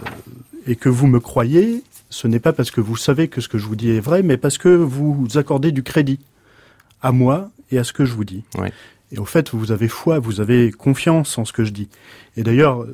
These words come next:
Speaker 1: c'est amusant dans la langue française de constater que crédit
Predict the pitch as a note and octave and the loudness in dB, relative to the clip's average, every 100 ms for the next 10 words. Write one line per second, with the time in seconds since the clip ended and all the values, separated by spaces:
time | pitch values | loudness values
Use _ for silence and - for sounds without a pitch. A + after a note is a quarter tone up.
0 | C3 B2 - - G#2 A#2 C#3+ B2+ A2+ A2+ | -14 -14 -12 -6 0 2 4 2 2 0
1 | A#2 - C#3 - D3 A#2 - A2 - G#2 | -2 -4 -4 0 0 -2 -6 -8 -8 -4
2 | B2+ - G#2 - D3 C3+ B2+ C3+ | -4 -4 -8 -2 0 2 0 -4